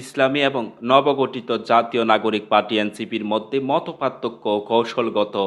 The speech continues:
দ্বন্দ্ব স্পষ্ট হয়ে উঠেছে। বিএনপির অবস্থান দ্রুত নির্বাচন। বিএনপি ডিসেম্বর দুই হাজার পঁচিশের মধ্যে জাতীয় সংসদ নির্বাচন আয়োজনের পক্ষে। দলটির স্থায়ী কমিটির সদস্য সালাউদ্দিন আহমদ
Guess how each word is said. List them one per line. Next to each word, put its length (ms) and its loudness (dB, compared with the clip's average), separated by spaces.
দ্বন্দ্ব 280 0
স্পষ্ট 360 -4
হয়ে 180 -2
উঠেছে। 300 -8
বিএনপির 380 4
অবস্থান 360 -2
দ্রুত 180 -4
নির্বাচন। 520 2
বিএনপি 340 -2
ডিসেম্বর 480 -2
দুই 140 0
হাজার 180 -2
পঁচিশের 480 -4
মধ্যে 220 -2
জাতীয় 360 2
সংসদ 300 -6
নির্বাচন 540 4
আয়োজনের 420 -2
পক্ষে। 300 -4
দলটির 360 2
স্থায়ী 320 2
কমিটির 380 -4
সদস্য 280 -4
সালাউদ্দিন 500 2
আহমদ 300 -4